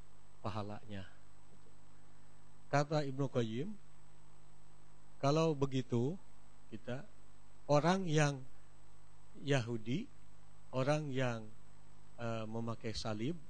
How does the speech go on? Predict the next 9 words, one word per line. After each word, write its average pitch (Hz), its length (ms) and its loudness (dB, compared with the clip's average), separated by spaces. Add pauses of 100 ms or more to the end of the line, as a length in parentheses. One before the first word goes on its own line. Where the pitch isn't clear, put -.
(1120)
juga 127 320 2 (160)
orang, 139 400 2 (560)
eh, 117 400 -4 (400)
yang 123 80 2
beragama 113 560 -2
lain, 131 320 -2 (400)
Majusi 113 400 0
dan 110 160 -2
sebagainya, 120 400 -4